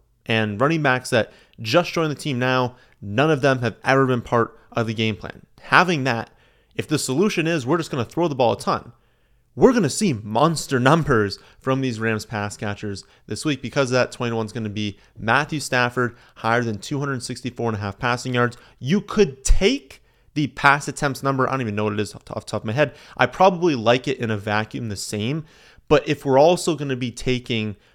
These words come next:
the yards numbers on the pass catchers, you wanna take the yards number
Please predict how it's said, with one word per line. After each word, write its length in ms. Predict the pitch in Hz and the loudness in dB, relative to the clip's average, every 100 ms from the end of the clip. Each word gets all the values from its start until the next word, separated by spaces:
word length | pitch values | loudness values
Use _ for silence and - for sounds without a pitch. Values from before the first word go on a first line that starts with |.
| _ | _
the 80 | 120 | -6
yards 520 | 101 107 113 123 110 | -2 2 4 2 -2
numbers 540 | 117 107 104 107 101 - | -4 -2 0 -2 -2 -6
on 120 | 113 | -6
the 60 | 101 | -6
pass 380 | - 220 226 - | -6 -4 -4 -4
catchers, 480 | 135 110 - 113 - - - | -4 -4 -4 -6 -6 -18 -6
you 140 | 143 | 0
wanna 220 | 147 151 139 | 2 2 0
take 220 | 151 131 | -4 -8
the 80 | 117 | -4
yards 400 | 110 113 110 117 | 2 2 0 -2
number 500 | 110 104 104 101 | -4 -2 -2 -2